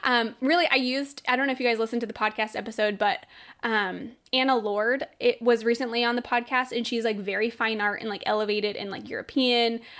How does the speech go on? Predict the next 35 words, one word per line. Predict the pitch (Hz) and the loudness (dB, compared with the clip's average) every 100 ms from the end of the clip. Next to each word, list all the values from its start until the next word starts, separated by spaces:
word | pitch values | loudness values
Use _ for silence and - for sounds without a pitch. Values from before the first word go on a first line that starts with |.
| - | -4
um, | 220 208 190 - | -2 0 -2 -8
inspired. | - 220 - 277 277 277 - - | -6 -4 2 2 2 -2 -6 -4
And | 247 | 2
so | 254 | 4
I | 240 | 2
kind | - 254 | 0 -2
of, | 269 262 | -2 0
like, | 247 240 - | 0 0 -6
tried | - - 208 214 220 | -8 0 2 2 -2
to | - | -8
create | - 220 | -4 -2
an | 202 | 0
ideal | 214 208 202 | -2 0 -2
client | - 143 190 - | -2 -4 -4 -6
for | - 190 | -6 -6
her | - - 202 254 381 - - | -6 -2 0 2 0 -6 -2
to | 339 | 4
market | 349 359 349 | 4 2 -4
to, | - 381 415 - - | 0 0 0 -4 -2
and | 262 | 0
that's | 233 233 | 2 0
kind | - | -2
of | 226 | -4
the | - | -4
inspiration | 226 - 208 - | -6 -6 -6 -6
behind | - 214 214 | -6 -2 -2
this | 247 | -2
one. | 302 330 359 - - | 0 0 -2 -6 -2
But | |
you | 294 | 2
can | 294 | 2
see | 320 330 | 2 0
how | 294 262 233 - - | 2 2 0 -8 -20
her | - 359 349 339 311 - | -4 2 4 6 4 0
films | - - 302 262 220 226 285 - | -6 0 4 4 2 0 0 -2